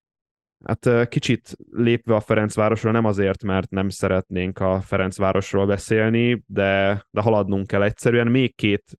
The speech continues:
nevet dobok be, az egyik Gróf Dávid,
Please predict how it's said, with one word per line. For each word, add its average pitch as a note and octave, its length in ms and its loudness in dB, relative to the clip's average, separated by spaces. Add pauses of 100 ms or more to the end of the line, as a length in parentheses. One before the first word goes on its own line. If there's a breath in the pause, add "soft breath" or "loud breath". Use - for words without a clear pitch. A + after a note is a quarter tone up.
nevet G2 460 -2
dobok G2+ 340 0
be, A2+ 300 2
az A2 120 0
egyik A2+ 180 0
Gróf G#2+ 280 0
Dávid, G#2 460 0